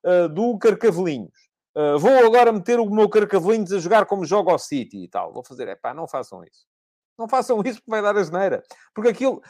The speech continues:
primeiro, é preciso ter jogadores extraordinariamente inteligentes. Eh, lá está, a equipa é um organismo vivo. Os jogadores têm que perceber em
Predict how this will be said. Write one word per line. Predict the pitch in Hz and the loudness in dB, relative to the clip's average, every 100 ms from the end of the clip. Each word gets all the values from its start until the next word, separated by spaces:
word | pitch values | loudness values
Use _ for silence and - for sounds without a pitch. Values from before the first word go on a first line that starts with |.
| _ _ _ | _ _ _
primeiro, | 226 233 151 104 - | 0 4 4 4 2
é | 175 | 0
preciso | - 247 - | 0 -8 -2
ter | 214 | -2
jogadores | 175 196 208 - | 0 2 2 0
extraordinariamente | 226 226 220 208 202 170 | 0 0 0 -4 -4 -4
inteligentes. | 208 190 180 139 139 165 165 - _ _ - | -6 -4 -6 -4 -2 -2 -4 -18 _ _ -2
Eh, | 151 - | 0 2
lá | 139 135 | 2 2
está, | - 143 92 _ - | 4 2 2 _ -8
a | |
equipa | 110 - 160 170 | -8 -6 -6 -2
é | |
um | 170 | 0
organismo | 160 160 165 151 131 | 0 -2 -8 -10 -8
vivo. | 139 127 - _ 139 | -6 -6 -10 _ -12
Os | 120 | -10
jogadores | 151 180 175 | -6 -6 -6
têm | 180 165 | -8 -8
que | 147 | -10
perceber | 151 208 175 196 180 143 - | -10 -10 -10 -6 -4 -4 -4
em | 160 170 | -8 -8